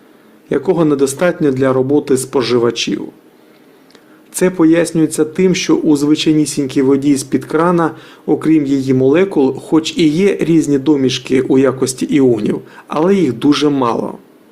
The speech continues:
Додамо до ванночки трохи звичайної кухонної солі, і навіть можна зменшити напругу. І ми можемо бачити, що стрілка амперметра починає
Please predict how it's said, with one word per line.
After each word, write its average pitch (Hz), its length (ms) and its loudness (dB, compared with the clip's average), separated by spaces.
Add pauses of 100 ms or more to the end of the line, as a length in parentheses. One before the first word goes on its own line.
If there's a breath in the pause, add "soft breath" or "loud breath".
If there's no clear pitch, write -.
(760)
Додамо 160 680 2
до 131 240 2
ванночки 156 760 0
трохи 175 560 0
звичайної 135 800 0
кухонної 135 720 0
солі, 127 520 0 (460 loud breath)
і 147 80 0
навіть 175 400 2
можна 151 500 0 (240 loud breath)
зменшити 139 680 0
напругу. 127 580 0 (680 soft breath)
І 160 280 2
ми 139 400 2
можемо 135 500 2
бачити, 135 520 0
що - 320 0
стрілка 160 480 -2
амперметра 143 1040 -2 (380 loud breath)
починає 170 720 0